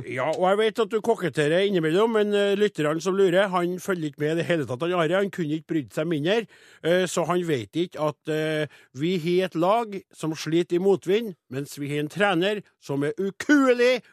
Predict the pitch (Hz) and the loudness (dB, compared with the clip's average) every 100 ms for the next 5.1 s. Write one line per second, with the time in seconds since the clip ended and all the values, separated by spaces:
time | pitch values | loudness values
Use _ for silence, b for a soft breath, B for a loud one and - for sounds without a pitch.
0 | b 170 - 269 269 220 180 190 220 - | b -4 2 6 6 6 4 4 4 0
1 | 262 226 143 - 170 190 - 202 - 226 | 0 0 0 -2 0 0 -2 -10 -2 0
2 | 151 156 - 311 311 - 277 247 269 226 | 0 -4 4 6 6 2 -6 -2 -2 0
3 | 190 - B - 156 240 269 - _ 196 | -2 -2 B -6 -2 -2 -2 -12 _ -10
4 | 233 359 392 - - 339 - 190 147 180 | -2 0 0 -2 -2 0 0 -2 -2 -2
5 | 156 | -2